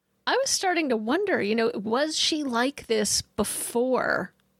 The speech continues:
what happened to her previous patient?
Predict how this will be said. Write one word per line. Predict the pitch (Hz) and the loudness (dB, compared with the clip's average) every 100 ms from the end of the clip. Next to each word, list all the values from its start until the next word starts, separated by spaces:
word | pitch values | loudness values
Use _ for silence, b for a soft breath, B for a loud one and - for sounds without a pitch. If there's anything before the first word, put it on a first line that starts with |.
| _ _ _ - _ - | _ _ _ -20 _ -6
what | 185 - | -2 -2
happened | 196 202 190 - - - - | -2 -2 -2 -2 -2 -4 -6
to | - - | -2 -2
her | 196 | -2
previous | - - 185 - 175 | -4 -6 -4 -4 -4
patient? | - - 277 - - | -4 -4 -2 -2 -2